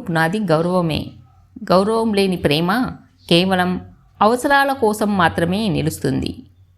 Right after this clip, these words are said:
గౌరవం ఉన్న చోటనే దాంపత్యం ఆనందంగా సాగుతుంది. గౌరవం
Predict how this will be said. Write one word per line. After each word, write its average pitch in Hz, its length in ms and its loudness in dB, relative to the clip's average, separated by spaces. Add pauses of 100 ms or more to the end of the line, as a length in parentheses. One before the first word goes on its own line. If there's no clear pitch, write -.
(120)
గౌరవం 214 500 0 (160)
ఉన్న 175 120 2 (140)
చోటనే 175 380 0 (440)
దాంపత్యం 185 640 2 (440)
ఆనందంగా 233 540 0 (100)
సాగుతుంది. 143 580 -2 (200)
గౌరవం 330 420 4